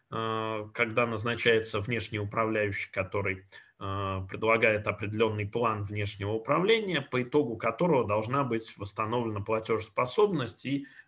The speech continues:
э, возвращены, э, кредиторам их, э, денежные средства. Э, это, э, внешнее управление. Э, вторая процедура — финансовое оздоровление. Финансовое оздоровление —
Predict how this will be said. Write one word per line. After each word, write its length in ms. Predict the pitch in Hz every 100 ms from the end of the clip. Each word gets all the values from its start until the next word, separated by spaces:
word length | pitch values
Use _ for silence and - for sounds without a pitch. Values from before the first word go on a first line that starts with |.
| -
э, 400 | 107 107 104 101
возвращены, 800 | 107 107 110 113 - 117 151 151 - - _
э, 720 | 107 104 101 98 98 95 95
кредиторам 720 | 101 104 107 107 156 143 110 92
их, 260 | 123 135 -
э, 400 | 110 98 95 92
денежные 540 | 92 107 110 104 104 95
средства. 540 | 92 90 - - - _ _ - - - -
Э, 680 | 104 98 98 98 95 92 92 _ _ _ _ _
это, 500 | 123 127 127 117 - - _ -
э, 280 | 110 104
внешнее 460 | 101 117 107 - 123
управление. 800 | 151 - 165 170 170 160 143 - _ _
Э, 400 | 117 117 113 113
вторая 460 | 110 - 139 151 131
процедура — 600 | - 110 - 120 123 104
финансовое 580 | 101 139 156 139 123 117
оздоровление. 760 | 113 120 117 113 113 101 95 95
Финансовое 500 | 143 185 170 143 131
оздоровление — 840 | 127 131 131 147 156 143 123 117